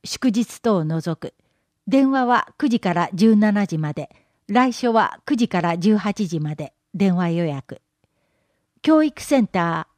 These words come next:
ー、大久保三の一の二。三二三二三零七一。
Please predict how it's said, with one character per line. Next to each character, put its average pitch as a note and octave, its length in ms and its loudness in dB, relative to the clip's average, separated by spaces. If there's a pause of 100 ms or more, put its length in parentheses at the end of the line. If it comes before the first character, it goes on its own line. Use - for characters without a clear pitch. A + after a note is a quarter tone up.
(120)
ー、 - 40 0
大 A3 140 4
久 A3 160 -2
保 F#3+ 260 2
三 B3 280 2
の A#3 120 2
一 A3+ 240 -2
の D#3+ 160 -2
二。 E3+ 220 -6 (420)
三 C#4 240 4
二 A3+ 220 2
三 G#3 320 0
二 F#3+ 320 -2
三 A#3+ 300 2
零 F#3+ 320 0
七 F#3 260 0
一。 - 340 -8